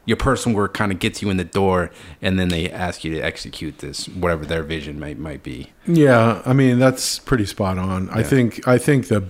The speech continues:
Speaker 2: probably the most kind of obvious example of that f-,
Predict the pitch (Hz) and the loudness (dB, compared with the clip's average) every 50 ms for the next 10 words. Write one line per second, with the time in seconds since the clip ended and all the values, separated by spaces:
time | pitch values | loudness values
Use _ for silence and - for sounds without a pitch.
0 | - - - - 113 107 101 104 101 92 104 104 95 90 98 98 104 98 98 92 | -12 -8 0 2 2 4 4 2 0 2 2 0 0 0 -2 -2 0 0 -2 -2
1 | - - - - - - - - - - - - - - _ _ _ _ - - | -4 -6 -10 -10 -12 -14 -16 -18 -18 -18 -18 -20 -20 -20 _ _ _ _ -20 -20
2 | - - - _ _ _ _ - - - - - - - - - - - 120 101 | -20 -20 -20 _ _ _ _ -20 -20 -20 -20 -20 -20 -20 -18 -10 -2 0 0 2
3 | 98 104 104 90 - - - - _ _ _ _ _ - 110 110 110 95 110 110 | 2 0 -4 -6 -10 -16 -18 -20 _ _ _ _ _ -2 0 0 2 2 2 2
4 | 104 104 101 - - - - - - - _ _ _ _ _ _ _ _ _ _ | 2 2 0 -2 -4 -6 -6 -8 -10 -14 _ _ _ _ _ _ _ _ _ _
5 | _ _ _ _ _ _ _ _ _ _ _ _ _ _ _ _ _ _ - - | _ _ _ _ _ _ _ _ _ _ _ _ _ _ _ _ _ _ -2 0
6 | 131 110 92 110 110 104 101 - 110 104 98 95 90 92 95 95 87 - _ _ | 0 2 2 2 0 0 0 0 0 0 0 0 -2 -4 -4 -6 -6 -8 _ _
7 | - - - - - - - - | -20 -20 -20 -20 -20 -20 -20 -20